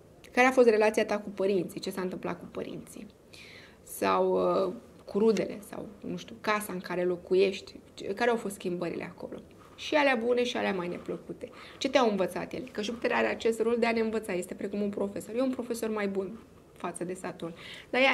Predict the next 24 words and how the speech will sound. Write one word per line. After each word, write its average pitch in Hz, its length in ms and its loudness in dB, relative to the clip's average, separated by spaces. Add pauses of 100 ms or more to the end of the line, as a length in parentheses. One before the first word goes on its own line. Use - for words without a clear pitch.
ia 277 180 8
așa, 202 240 0
cum 247 200 -2
te-ai 226 120 4
înțeles 226 240 2
cu 220 100 -2
mama, 196 260 2
cum 202 160 -10
te-ai 202 100 0
înțeles 196 240 0
cu 202 100 -6
tata, 185 280 -4
ce 190 120 -8
s-a 190 120 -8
întâmplat 190 440 -4
cu - 140 0
ei, 180 360 0 (440)
uh, 190 80 -6 (220)
stai 202 240 2
unde 196 260 4
îți 196 160 2
place, 180 420 0
te-ai 190 180 2
mutat, 190 580 0